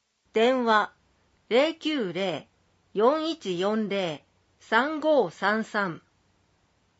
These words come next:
自衛官等採用案内。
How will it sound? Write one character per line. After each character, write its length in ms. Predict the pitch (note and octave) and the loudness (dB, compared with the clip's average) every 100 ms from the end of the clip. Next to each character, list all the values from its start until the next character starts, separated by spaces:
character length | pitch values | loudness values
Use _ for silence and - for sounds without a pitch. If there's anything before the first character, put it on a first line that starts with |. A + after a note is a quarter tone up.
| _ _ _ _ _ _ _ _ _ _ | _ _ _ _ _ _ _ _ _ _
自 140 | G#3 B3+ | -6 2
衛 260 | D4+ D#4+ | 4 4
官 300 | D#4 C4 G#3+ | 2 -2 -2
等 300 | - G3+ E3 | -4 -6 -6
採 340 | D#3+ - B3+ C4+ | -4 -2 -2 2
用 320 | C4+ C4 B3 | 4 6 6
案 240 | B3 A3 | 4 2
内。 260 | E3 D3+ | -6 -8